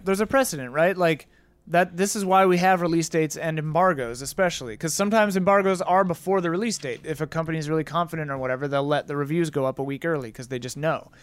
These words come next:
But, like, in the case of video games, there's, there are established rules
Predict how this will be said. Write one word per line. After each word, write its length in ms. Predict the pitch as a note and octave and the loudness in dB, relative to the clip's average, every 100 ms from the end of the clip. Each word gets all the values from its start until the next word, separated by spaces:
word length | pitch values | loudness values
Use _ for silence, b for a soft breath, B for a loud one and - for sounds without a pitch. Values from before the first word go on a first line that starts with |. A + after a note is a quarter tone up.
| B B _ | B B _
But, 140 | F3+ | 2
like, 340 | F3 F3 D3+ - b b b b b _ | 6 6 4 -2 b b b b b _
in 160 | G3+ G3 | 2 4
the 80 | F#3+ | 4
case 360 | G#3+ B3 A#3 | 6 6 6
of 100 | A3 | 2
video 380 | F3+ B3 A#3 F3+ | 4 4 6 4
games, 380 | D#3 C#3+ C#3+ D3+ | 2 -2 -4 -2
there's, 280 | E3 D#3+ D3 | 0 0 -2
there 240 | E3+ E3+ | 0 4
are 60 | E3 | 4
established 640 | D3+ - F3 E3+ E3+ D#3+ | 2 2 4 4 4 -2
rules 640 | D3 D#3 E3 D#3 D#3 D#3 | 0 2 4 4 2 0